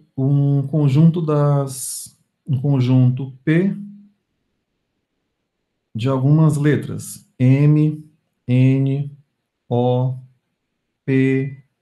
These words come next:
e Q. Então, posso separar dessa forma. Entre chaves, os elementos separados por vírgula. Então, nesse caso aqui, é o elemento P, né? Formado pelas letras M, N, O, P e Q, certo? Aí, todos os elementos estão aparecendo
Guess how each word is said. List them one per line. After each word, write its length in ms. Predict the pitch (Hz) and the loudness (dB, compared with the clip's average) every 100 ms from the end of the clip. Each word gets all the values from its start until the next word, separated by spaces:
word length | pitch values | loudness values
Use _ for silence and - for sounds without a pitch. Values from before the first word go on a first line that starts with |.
| _ _ | _ _
e 180 | 165 147 | -6 -6
Q. 440 | - 110 98 101 - - _ _ _ | -4 -6 -6 -10 -16 -20 _ _ _
Então, 180 | 170 160 | -8 -6
posso 380 | 156 147 - | -4 -6 -8
separar 440 | - 143 143 143 139 | -6 -6 -4 -4 -2
dessa 280 | 143 165 156 | -2 -2 -4
forma. 480 | - 104 92 90 - - - | 0 0 0 -6 -10 -20 -2
Entre 280 | 143 143 131 | 0 2 0
chaves, 420 | - 160 180 170 | -2 0 0 2
os 40 | 151 | 2
elementos 380 | 156 147 147 | 2 4 4
separados 460 | 156 151 139 139 143 | 2 0 -2 -2 -4
por 240 | - 160 | 0 2
vírgula. 480 | 131 117 107 101 101 101 - - | 2 0 -2 -6 -10 -12 -20 -6
Então, 260 | 123 127 135 | -4 -2 -2
nesse 220 | 139 - | -4 -4
caso 260 | 135 127 | -2 -2
aqui, 400 | 131 180 185 - - _ _ _ - | -2 -2 -2 -2 -12 _ _ _ -2
é 100 | 131 | 0
o 80 | 135 | 2
elemento 720 | 143 135 120 120 147 165 - _ - | 0 2 0 0 -2 -4 -6 _ -4
P, 320 | 135 107 - | -2 -2 -4
né? 200 | 113 151 | -2 -2
Formado 440 | 160 127 123 120 - | -2 -2 -2 -4 -6
pelas 320 | 139 135 127 | -6 -4 -4
letras 360 | 123 123 113 131 | -4 -2 -2 2
M, 240 | 170 151 | 2 2
N, 260 | 151 147 127 | 2 2 0
O, 200 | 131 127 | 0 -2
P 220 | 127 131 | -4 -4
e 80 | 135 | -8
Q, 340 | - 95 - _ _ _ - | -10 -10 -12 _ _ _ -16
certo? 500 | - 123 147 - _ _ _ _ _ _ _ | -8 -6 -6 -12 _ _ _ _ _ _ _
Aí, 380 | 113 113 135 143 | -2 0 0 0
todos 240 | 160 170 | 0 2
os 40 | 165 | 2
elementos 360 | 160 135 135 | 2 2 0
estão 320 | 151 - 131 131 | -4 -4 0 0
aparecendo 840 | 131 143 131 - 123 123 131 143 | 0 -2 -2 0 -2 -2 -4 -8